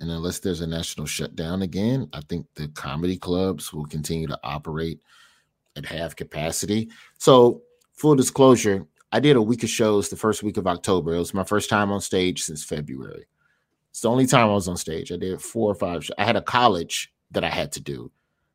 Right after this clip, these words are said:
well, that I agreed to do. I didn't have to do it. I agreed to do it. And so to get,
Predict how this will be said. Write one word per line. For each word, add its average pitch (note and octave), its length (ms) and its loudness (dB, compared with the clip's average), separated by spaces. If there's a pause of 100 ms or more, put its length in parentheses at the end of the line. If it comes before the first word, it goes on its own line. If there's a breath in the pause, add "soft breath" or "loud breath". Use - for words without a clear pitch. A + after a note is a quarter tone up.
(460)
well, A2+ 160 4
that A2+ 180 4
I F2 140 4
agreed D#2+ 460 -2
to - 80 -8
do. B1+ 140 -12
I - 40 -12
didn't D#2 160 -8
have D2 240 -8
to - 80 -18
do - 160 -16
it. - 160 -16
I D2+ 160 -6
agreed D#2+ 460 -4
to - 60 -10
do G1+ 260 -16
it. G1+ 120 -16 (720)
And F2 100 -6
so G2+ 140 0
to E2+ 380 -2
get, E2 260 -2